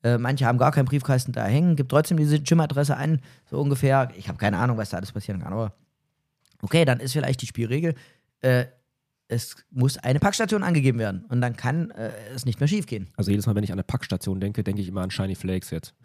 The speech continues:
Speaker 2: <laughs>
Speaker 1: Der war sogar hier aus der Ecke. Ein, aus Dresden. Nee, aus Leipzig, glaub ich.
Speaker 2: Äh, Rinteln.
Speaker 1: Ja?
Speaker 2: Ja. Also wir machen das dann aber auf legal, nicht mit Drogen, sondern mit Shirts.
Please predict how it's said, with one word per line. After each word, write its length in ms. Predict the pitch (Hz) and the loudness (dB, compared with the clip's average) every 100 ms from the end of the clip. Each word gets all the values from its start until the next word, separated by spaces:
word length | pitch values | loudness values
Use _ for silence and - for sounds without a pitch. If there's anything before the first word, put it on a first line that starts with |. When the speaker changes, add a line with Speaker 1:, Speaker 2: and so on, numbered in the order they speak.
| - | -4
Speaker 2:
<laughs> 1400 | 139 - 147 170 - 185 - - - - _ _ _ - 98 | -2 0 2 2 2 -2 -2 -6 -8 -12 _ _ _ -12 -2
Speaker 1:
Der 160 | 107 | 2
war 120 | 104 | 4
sogar 200 | 151 135 | 2 2
hier 140 | 131 139 | 0 0
aus 100 | 127 | -2
der 120 | 127 | -4
Ecke. 220 | 151 104 - _ _ _ | -2 -6 -6 _ _ _
Ein, 200 | 98 101 92 | -4 -4 -2
aus 80 | 104 | -6
Dresden. 400 | - 143 135 110 - - | -4 -4 -2 -6 -10 -2
Nee, 240 | 120 98 - | -2 -2 -10
aus 160 | 101 110 | -8 0
Leipzig, 300 | 151 - - | 0 0 -6
glaub 180 | - | -8
ich. 100 | - | -10
Speaker 2:
Äh, 100 | - 98 | -10 -6
Rinteln. 400 | 107 - 78 82 _ _ _ _ _ _ _ | -4 -6 -10 -12 _ _ _ _ _ _ _
Speaker 1:
Ja? 180 | 110 190 - _ _ - | -2 -2 -4 _ _ -6
Speaker 2:
Ja. 260 | 92 92 - _ - - - | -4 -4 -8 _ -20 -18 -4
Also 300 | 92 107 113 | 0 0 0
wir 60 | |
machen 200 | 107 120 | 0 0
das 120 | 113 113 | 0 0
dann 100 | 110 | 0
aber 100 | 110 | 0
auf 140 | 101 | 0
legal, 560 | 92 - 104 120 135 - | -4 0 2 2 0 -4
nicht 200 | 104 104 | -8 -6
mit 120 | 95 | -4
Drogen, 220 | 98 120 | -2 -2
sondern 160 | 110 104 | -2 -4
mit 100 | 95 | -4
Shirts. 380 | - 87 92 - | -6 -6 -6 -12